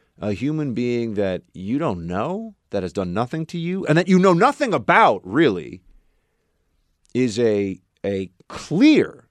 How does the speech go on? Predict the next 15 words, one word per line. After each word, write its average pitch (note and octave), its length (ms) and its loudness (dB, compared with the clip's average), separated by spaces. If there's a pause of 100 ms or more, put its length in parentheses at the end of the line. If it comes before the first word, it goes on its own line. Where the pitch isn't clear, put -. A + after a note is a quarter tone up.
(100)
at F2+ 60 -16
least G2+ 240 -8
as F2 80 -14
far E2+ 280 -10
as, - 120 -18
as - 160 -16
far D#2+ 160 -14
as D#2+ 60 -12
I'm F2+ 160 -10
concerned, D2 340 -14
a, D#2+ 240 -14
a E2+ 180 -10
clear, G#2+ 720 -4
um, D2+ 460 -10 (440)
indication F#2 880 -4